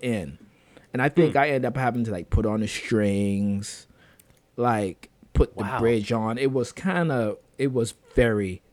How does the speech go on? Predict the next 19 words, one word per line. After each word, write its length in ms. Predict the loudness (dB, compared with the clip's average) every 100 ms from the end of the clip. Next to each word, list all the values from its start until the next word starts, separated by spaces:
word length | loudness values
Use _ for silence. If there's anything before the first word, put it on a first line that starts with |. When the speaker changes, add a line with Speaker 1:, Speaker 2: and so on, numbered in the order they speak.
| -6
Speaker 1:
very 220 | -2 -2
weird. 280 | -2 -4 -6
Something 300 | -6 -2 0
I 100 | -2
had 120 | -2
never 240 | -2 0 0
experienced 540 | -2 -6 -6 -6 -8
before, 340 | -10 -6 -8
and, 320 | -8 -12 -10 -6
you 80 | -6
know, 200 | -8 -14 -20 -20 -20 _ -4
and 100 | -2
even 180 | -2 -2
the 80 |
backline 420 | -4 -6 -4 -6 -8
company 280 | -12 -12
was 100 | -12
like, 160 | -14 -18
"Uh-oh, 720 | -12 -2 0 2 2 2 2